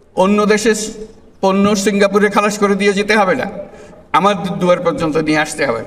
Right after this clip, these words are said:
পারবে। এবং অন্যান্য দেশের যারা সুযোগ দিতে পারবে না, তাদের পণ্য এখানে দেওয়া যাবে, আমাদের এখান থেকে তারা নিয়ে যাবে। কাজে একটা বিরাট সুযোগ। আর বঙ্গোপসাগরে মাছেরও তো একটা বিষয় আছে।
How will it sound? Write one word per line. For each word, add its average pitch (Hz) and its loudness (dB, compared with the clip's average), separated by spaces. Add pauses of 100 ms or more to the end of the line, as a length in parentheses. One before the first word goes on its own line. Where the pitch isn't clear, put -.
(160)
পারবে। 135 0 (680)
এবং 165 4
অন্যান্য 190 2
দেশের 202 2 (440)
যারা 170 0 (640)
সুযোগ 170 -4
দিতে 170 0
পারবে 170 2
না, 202 0 (680)
তাদের 190 2
পণ্য 202 2
এখানে 180 2
দেওয়া 165 2
যাবে, 170 2
আমাদের 175 0
এখান 185 0
থেকে 175 -2
তারা 156 0
নিয়ে 147 2
যাবে। 123 -2 (840)
কাজে 185 2
একটা 240 -2
বিরাট 202 2
সুযোগ। 175 0 (1400)
আর 143 2
বঙ্গোপসাগরে 196 2 (340)
মাছেরও 180 4
তো 233 0
একটা 185 0
বিষয় 156 0
আছে। 120 -8